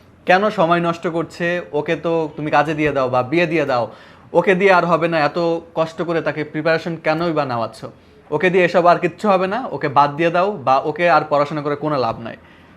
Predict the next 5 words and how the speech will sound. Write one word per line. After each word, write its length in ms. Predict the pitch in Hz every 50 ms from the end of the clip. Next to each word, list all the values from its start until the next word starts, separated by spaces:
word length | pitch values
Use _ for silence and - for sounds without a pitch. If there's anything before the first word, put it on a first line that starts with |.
| - - -
এমন 320 | - 175 196 208 214 214
সিচুয়েশনে 540 | 208 214 208 185 - 208 202 208 202 196 196
ম্যাক্সিমামই 580 | 170 147 139 143 - - 175 175 165 160 156 143 -
পড়বে। 340 | 131 120 113 107 127 147 185 - - - - - - - -
এবং 380 | - 170 175 208 185 139 117